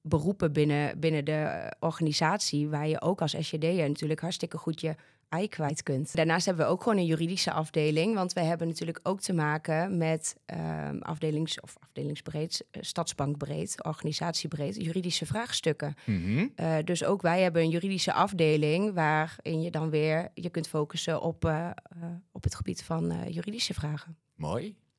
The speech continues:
Speaker 2: mooi. En, en als jullie er dan qua juridische vragen niet uit kunnen komen, dan bellen jullie dus wel eens het juridisch loket.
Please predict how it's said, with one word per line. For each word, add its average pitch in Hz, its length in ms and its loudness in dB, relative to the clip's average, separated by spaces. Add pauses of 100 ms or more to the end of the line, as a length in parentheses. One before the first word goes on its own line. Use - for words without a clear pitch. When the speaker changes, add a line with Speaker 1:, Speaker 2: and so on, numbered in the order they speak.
(100)
Speaker 2:
mooi. 139 340 -8 (320)
En, 139 140 0
en 131 120 -2
als 127 120 0
jullie 139 240 -2
er 123 120 0
dan 117 260 0
qua 117 200 -2
juridische 113 480 -4
vragen 104 520 -2
niet 139 200 -2
uit 120 220 0
kunnen 101 240 -2
komen, 87 480 -2
dan 98 320 -2
bellen 135 340 2
jullie 113 300 0
dus 101 180 -2
wel 98 140 0
eens 92 260 0
het 123 200 2
juridisch 113 320 -6
loket. 104 500 -4